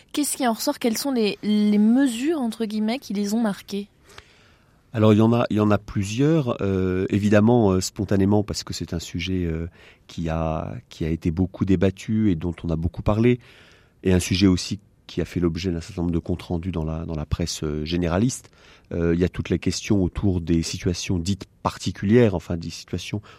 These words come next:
Speaker 2: en particulier des situations de fragilité, euh, qui sont multiples, hein. Il y a pas simple, bon, il y a bien sûr la, les situations de, de rupture conjugale, de recomposition familiale,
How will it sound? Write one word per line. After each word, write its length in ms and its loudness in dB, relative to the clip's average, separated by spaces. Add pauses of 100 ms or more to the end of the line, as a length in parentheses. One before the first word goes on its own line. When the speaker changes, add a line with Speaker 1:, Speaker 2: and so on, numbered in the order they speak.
Speaker 2:
en 60 -4
particulier 460 0
des 80 0
situations 400 -2
de 60 -2
fragilité, 600 -4 (540)
euh, 320 0
qui 140 -6
sont 140 0
multiples, 440 0
hein. 40 0
Il 40 0
y 40 0
a 40 -4
pas 100 -4
simple, 300 -4
bon, 160 -2
il 60 -6
y 20 -4
a 20 -4
bien 120 -6
sûr 180 -8
la, 140 -2 (480)
les 80 -4
situations 600 -2
de, 300 -2
de 140 -6
rupture 340 -4
conjugale, 520 -2
de 60 -4
recomposition 600 -4
familiale, 560 -2